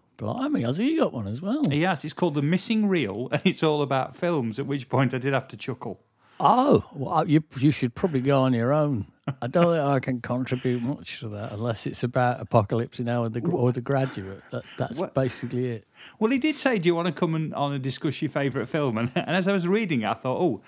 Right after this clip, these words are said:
Speaker 2: the Apocalypse Now special."
Speaker 1: <clears throat> Mm.
Speaker 2: So we need to
Speaker 1: Mm.
Speaker 2: get back in touch with Michael.
Speaker 1: Okay.
Speaker 2: And, and, and make a decision whether we want to go on The Missing Reel or not.
Speaker 1: Oh.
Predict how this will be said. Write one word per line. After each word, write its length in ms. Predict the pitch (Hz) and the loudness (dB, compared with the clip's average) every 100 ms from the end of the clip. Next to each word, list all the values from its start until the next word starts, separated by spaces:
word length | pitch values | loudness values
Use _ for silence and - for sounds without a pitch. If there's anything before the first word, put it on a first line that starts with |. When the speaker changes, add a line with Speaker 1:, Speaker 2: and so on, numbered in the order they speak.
| - - | -20 -4
Speaker 2:
the 100 | 123 | 0
Apocalypse 680 | 123 - - - 165 165 - | 0 0 -2 0 -2 -4 -4
Now 260 | 139 139 135 | -2 0 -2
special." 640 | - - 139 - 110 92 - | -4 -4 -4 -4 -8 -8 -10
Speaker 1:
<clears throat> 20 | 180 - | -10 6
Mm. 920 | 156 185 - 208 139 98 139 202 196 92 _ _ _ - - - - - - | 8 8 6 2 4 4 6 6 4 -2 _ _ _ -20 -20 -20 -20 -20 -18
Speaker 2:
So 160 | - 214 | -2 2
we 80 | 233 | 4
need 160 | 262 | 4
to 60 | 175 | 4
Speaker 1:
Mm. 20 | |
Speaker 2:
get 340 | 196 143 - - | 2 2 -4 0
back 200 | 202 - | 2 2
in 80 | 175 | 0
touch 240 | 262 190 | 0 0
with 60 | 139 | 0
Michael. 420 | 101 - 160 - _ _ _ - _ _ - | 0 -2 -6 -6 _ _ _ -20 _ _ 0
Speaker 1:
Okay. 460 | 110 95 117 170 240 - | 2 4 6 6 4 -2
Speaker 2:
And, 200 | 147 151 | 0 2
and, 320 | 123 147 143 | 2 2 2
and 220 | 123 143 147 | 0 2 2
make 200 | 143 143 | 0 -2
a 60 | |
decision 380 | 131 202 208 147 | -2 0 0 0
whether 160 | 117 113 | 0 2
we 100 | 120 | 2
want 220 | 131 131 | 0 -2
to 80 | 127 | 0
go 240 | 123 120 | 0 2
on 160 | 117 123 | 0 0
The 140 | 120 | 0
Missing 400 | 131 135 - 113 | 2 0 0 -2
Reel 300 | 127 202 104 - _ _ _ | 0 -2 -4 -12 _ _ _
or 180 | 117 113 | -4 -2
not. 240 | 101 98 - _ _ _ _ - - | -2 -4 -10 _ _ _ _ -16 0
Speaker 1:
Oh. 500 | 113 113 247 320 294 | 4 6 4 4 2